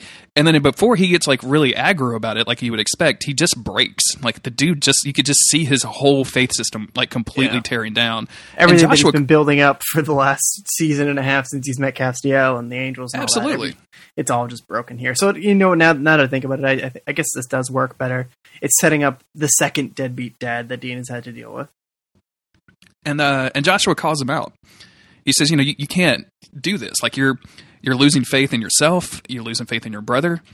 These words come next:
Speaker 1: The last thing that you had to go on was, was finding God. And now, now you're, now you know that doesn't work.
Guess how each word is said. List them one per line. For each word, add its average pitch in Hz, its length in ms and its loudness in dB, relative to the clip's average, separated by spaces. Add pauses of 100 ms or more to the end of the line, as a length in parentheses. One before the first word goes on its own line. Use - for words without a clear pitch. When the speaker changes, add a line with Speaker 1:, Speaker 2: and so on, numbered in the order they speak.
(220)
Speaker 1:
The 131 140 0
last 160 320 0
thing 175 120 2
that 143 140 0
you 156 80 0
had 143 160 -2
to 120 60 -4
go 131 160 -2
on 110 260 -4
was, 101 140 -10 (140)
was 123 140 -6
finding 120 360 -2
God. 113 460 -4 (460)
And 117 120 -2
now, 127 280 4 (640)
now 113 140 -6
you're, 131 180 0
now 131 140 2
you 135 140 2
know 135 100 4
that 143 160 -2
doesn't 110 300 -6
work. - 260 -14